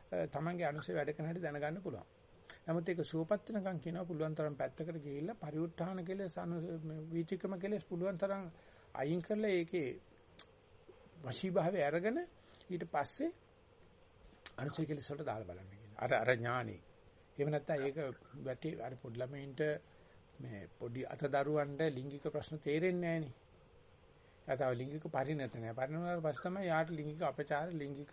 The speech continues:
කාම සමාචාර, ලිංගික මේ මිත්‍යාචාර තේරෙන්නේ.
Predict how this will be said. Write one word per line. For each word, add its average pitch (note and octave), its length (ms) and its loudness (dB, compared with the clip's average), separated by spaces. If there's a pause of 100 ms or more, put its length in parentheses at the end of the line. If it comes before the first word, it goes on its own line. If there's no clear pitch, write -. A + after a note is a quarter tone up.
කාම C3 300 -2
සමාචාර, D3 580 -4 (920)
ලිංගික C3+ 440 -2 (280)
මේ A#2 240 -6 (160)
මිත්‍යාචාර D#3 640 4
තේරෙන්නේ. A2 500 0